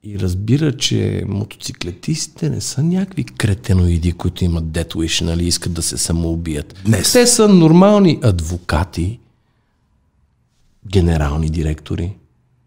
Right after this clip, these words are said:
Speaker 1: И то не е на Чичо Пешо на фирмата, на големи корпоративни, нормални хора. А-, аз се познавам с тебе покрай моторите. Всякакви хора. Лекари,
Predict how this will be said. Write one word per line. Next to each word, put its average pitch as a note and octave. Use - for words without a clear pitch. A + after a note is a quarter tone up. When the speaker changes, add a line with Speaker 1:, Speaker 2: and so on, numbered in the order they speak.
Speaker 1:
И G2
то D2+
не D#2+
е C3+
на A2
Чичо -
Пешо G2
на F2+
фирмата, F2
на D3
големи A#2+
корпоративни, G#2+
нормални F#3
хора. B2
А-, C3
аз B2+
се F3
познавам A#2
с B2
тебе G2
покрай D3+
моторите. E3+
Всякакви C#3+
хора. -
Лекари, F2+